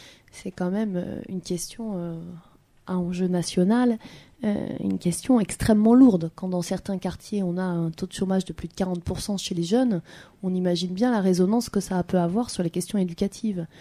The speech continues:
Moi, j'avais été frappée, par exemple, au moment, euh, des émeutes dans les quartiers en novembre deux mille cinq, au moment d'ailleurs où, à Nantes, ça avait été, euh, un peu moins dur qu'ailleurs, même s'il y avait eu une réalité.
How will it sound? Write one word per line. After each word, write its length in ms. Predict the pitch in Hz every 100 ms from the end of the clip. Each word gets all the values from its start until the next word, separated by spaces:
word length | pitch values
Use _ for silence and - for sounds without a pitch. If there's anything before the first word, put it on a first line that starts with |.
| - - -
Moi, 80 | 190
j'avais 240 | 185 185
été 160 | 185 208
frappée, 360 | - 220 240
par 140 | 233 180
exemple, 360 | 180 208 -
au 20 |
moment, 380 | 196 196 214 220
euh, 60 | 175 - - - -
des 240 | 202 214 214
émeutes 260 | 233 247
dans 120 | 208 208
les 80 |
quartiers 420 | 202 214 - - 247
en 60 |
novembre 300 | 208 202 214
deux 80 | 208
mille 160 | 208 -
cinq, 320 | 285 302 185 165 - - - -
au 60 | 208
moment 160 | 220
d'ailleurs 360 | 240 196 226 254
où, 300 | 214 185 185 - - - - - - - - - - - -
à 120 | 196
Nantes, 260 | 202 240 240
ça 140 | 196
avait 200 | 185 190
été, 280 | 190 - 233
euh, 200 | 190 185 185 _ _ _ -
un 80 | 180
peu 140 | 180
moins 200 | 240 220
dur 260 | 214 233 -
qu'ailleurs, 480 | 208 185 233 277 -
même 200 | 196 196
s'il 200 | - 196
y 20 |
avait 180 | 180 202
eu 60 |
une 140 | 196 185
réalité. 580 | 196 196 190 - 294